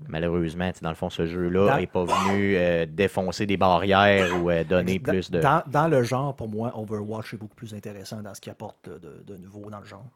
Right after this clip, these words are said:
Speaker 1: OK, OK, c'est bon. Euh, t'as joué à d'autres choses ?
Speaker 2: Non, ça fait le tour.
Speaker 1: Cool. Euh, on va passer à Jeff au niveau de jouer cette semaine. <laughs> Vas-y, mon Jeff.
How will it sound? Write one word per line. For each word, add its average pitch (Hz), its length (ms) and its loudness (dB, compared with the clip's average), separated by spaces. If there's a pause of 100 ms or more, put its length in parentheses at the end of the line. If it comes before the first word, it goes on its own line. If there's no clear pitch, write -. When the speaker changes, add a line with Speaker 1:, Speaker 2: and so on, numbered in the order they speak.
(120)
Speaker 1:
OK, - 260 0
OK, 76 220 -4
c'est 76 140 -6
bon. 73 100 -8 (580)
Euh, 90 320 4
t'as 92 120 0
joué 101 100 4
à - 20 2
d'autres 98 220 0
choses ? 190 160 -8 (160)
Speaker 2:
Non, 143 180 -8
ça - 120 -14
fait - 80 -8
le 113 60 -10
tour. 113 180 -14 (260)
Speaker 1:
Cool. 160 400 4
Euh, 90 220 2
on - 20 -4
va 87 100 -4
passer 90 280 2
à 107 80 0
Jeff 131 480 -2
au 95 40 0
niveau 95 160 -2
de 120 60 2
jouer 131 140 2
cette - 140 0
semaine. 131 600 0 (1500)
<laughs> 202 120 2
Vas-y, 135 280 2
mon 120 160 4
Jeff. 120 260 -2